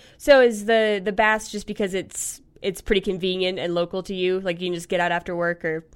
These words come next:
or whatever and take a couple casts. I assume it's pretty easy with the kids as well.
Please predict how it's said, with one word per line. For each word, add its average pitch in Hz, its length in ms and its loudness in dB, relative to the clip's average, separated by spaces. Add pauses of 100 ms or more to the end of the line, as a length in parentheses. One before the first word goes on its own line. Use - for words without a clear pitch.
(240)
or - 60 -4
whatever 175 220 0
and 175 60 -2
take 175 140 -10
a - 20 -20
couple 175 200 -8
casts. 170 480 -2
I 190 80 -2
assume 185 240 -2
it's 170 120 -10
pretty 185 280 -6
easy 180 180 -8
with 170 100 -6
the - 60 -10
kids 170 280 -8
as 170 140 -14
well. 170 280 -8